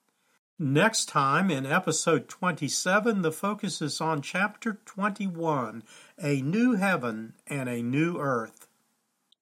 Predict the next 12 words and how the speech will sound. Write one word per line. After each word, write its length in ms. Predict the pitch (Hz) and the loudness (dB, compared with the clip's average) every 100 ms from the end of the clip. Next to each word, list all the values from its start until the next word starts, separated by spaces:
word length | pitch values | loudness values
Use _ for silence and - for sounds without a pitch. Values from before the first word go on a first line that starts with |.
| _ _ _ _ _ _ _ _ _ _ _ - | _ _ _ _ _ _ _ _ _ _ _ 4
Other 340 | 180 151 127 123 | 8 10 8 6
A 200 | 143 131 | 4 6
I 180 | 131 120 | 8 6
C 280 | - 143 113 | 4 2 2
resources 840 | 117 131 123 135 131 135 190 180 | 2 2 2 2 2 2 0 0
for 200 | - 120 | 0 0
topics 540 | 104 139 139 139 120 - | 2 4 4 4 -6 -4
discussed 560 | 123 - 143 139 - | -4 2 4 4 2
in 140 | 123 117 | 0 0
this 240 | 123 - | 0 2
episode 600 | 135 135 131 147 165 170 | 2 0 0 4 4 4
include 640 | 110 120 - 147 165 185 | 0 -2 -2 2 4 2